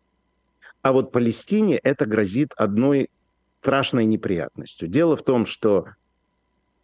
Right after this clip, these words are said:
э, палестинская, ну, давайте так скажем, администрация, поскольку государство они не собираются организовывать, они получают огромные деньги за то, что они тихо сидят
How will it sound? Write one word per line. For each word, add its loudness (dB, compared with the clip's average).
э, 2
палестинская, 0
ну, 0
давайте 0
так -2
скажем, -4
администрация, 0
поскольку -2
государство -2
они 2
не 0
собираются -2
организовывать, 0
они 2
получают 0
огромные 2
деньги 0
за 0
то, 0
что -2
они 0
тихо -2
сидят 0